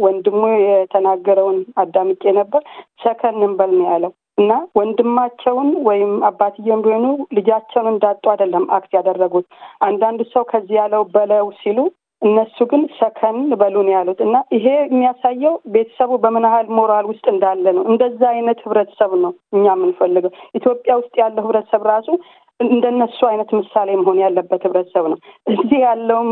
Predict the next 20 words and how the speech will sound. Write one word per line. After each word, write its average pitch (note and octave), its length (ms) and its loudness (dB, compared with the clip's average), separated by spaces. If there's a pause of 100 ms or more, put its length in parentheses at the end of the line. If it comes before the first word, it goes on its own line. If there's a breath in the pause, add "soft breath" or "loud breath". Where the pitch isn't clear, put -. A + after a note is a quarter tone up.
(100)
ራሱ A3+ 260 -2 (320)
ከነሱ C4 480 0
ራሱ A3 260 2
ትንሽ G3+ 320 0
መማር F#3 340 0
አለባቸው። F3+ 600 -4 (220)
ስለዚህ B3+ 500 -2 (160)
ነጮች A3 440 0
የሆነ A3 280 2
ነገር G3 280 2
ይናገራሉ F3 600 2
እና F#3 200 4
Facebook G#3+ 420 -2
ላይ B3 160 0
"You A3 140 0
are G#3 160 2
what G3 200 0
you G3 120 -2
share" F#3 240 2
ይላሉ። E3+ 320 0